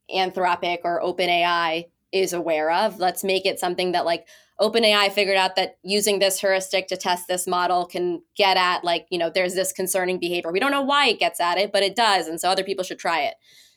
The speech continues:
Um, and then kind of the, the ultimate point is when you get to A G I, kind of all of this goes out the window of, yeah, it is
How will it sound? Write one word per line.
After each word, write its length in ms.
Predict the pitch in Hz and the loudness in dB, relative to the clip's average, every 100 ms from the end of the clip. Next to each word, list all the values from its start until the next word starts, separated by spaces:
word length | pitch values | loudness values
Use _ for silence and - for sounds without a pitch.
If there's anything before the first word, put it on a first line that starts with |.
| _ _ | _ _
Um, 540 | 185 196 180 165 151 - _ _ _ _ _ _ _ _ | -2 2 2 0 -4 -14 _ _ _ _ _ _ _ _
and 140 | 214 247 | 0 2
then 380 | 262 262 - - _ - | 2 0 -2 -10 _ -4
kind 160 | 233 220 | 0 0
of 180 | 180 | 0
the, 380 | 202 190 185 - - | 2 4 4 0 0
the 380 | 185 180 156 - _ _ _ _ _ _ - | 2 0 -2 -12 _ _ _ _ _ _ -4
ultimate 420 | 190 226 214 190 | 0 0 0 -2
point 240 | 180 170 - | -2 -4 -4
is 360 | 185 180 156 - _ _ _ - | -2 -2 -4 -12 _ _ _ -8
when 220 | 185 262 | -2 0
you 120 | 294 | 2
get 220 | 285 285 | 2 0
to 160 | 285 - | 0 0
A 140 | 190 | 0
G 180 | 196 196 | 0 0
I, 220 | 156 165 | 2 0
kind 180 | 170 180 | 0 -2
of 80 | 175 | -2
all 220 | 165 165 | -2 0
of 80 | 175 | -2
this 160 | 170 165 | -4 -6
goes 240 | 160 160 | -4 -2
out 220 | 160 143 - | -4 -6 -6
the 80 | |
window 600 | 131 127 160 180 196 196 - | -6 -6 -4 -2 0 -2 -4
of, 400 | 151 151 143 - _ _ _ _ _ _ _ _ _ - | -4 -4 -6 -12 _ _ _ _ _ _ _ _ _ -6
yeah, 380 | 269 240 139 - | 0 2 0 -2
it 140 | 190 202 | 0 2
is 180 | 202 | 2